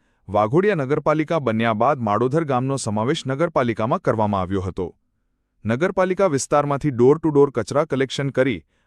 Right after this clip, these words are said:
આ કચરો ડમ્પિંગ પ્લાન્ટમાં નાખવામાં આવે છે, પરંતુ આ કચરાનો નિકાલ ન થતા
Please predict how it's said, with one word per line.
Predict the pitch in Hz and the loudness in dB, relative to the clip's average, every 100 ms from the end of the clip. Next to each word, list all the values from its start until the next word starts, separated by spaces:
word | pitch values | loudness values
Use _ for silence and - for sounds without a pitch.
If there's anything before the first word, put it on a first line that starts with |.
| - | -4
આ | 110 | -2
કચરો | 117 117 123 123 | -2 -2 0 2
ડમ્પિંગ | 117 120 180 156 | 0 -2 -4 -2
પ્લાન્ટમાં | 120 117 170 139 | -2 -2 -2 -2
નાખવામાં | 95 110 156 170 | -4 -2 0 0
આવે | 98 92 - | 0 -4 -6
છે, | 76 _ _ _ _ _ _ - | -12 _ _ _ _ _ _ 0
પરંતુ | 135 147 156 - | 0 0 -2 0
આ | 165 | -2
કચરાનો | 196 180 160 160 147 117 | 0 -2 0 -2 -2 -2
નિકાલ | 131 117 107 | 0 0 0
ન | 165 135 | -2 -4
થતા | 110 95 | -2 -4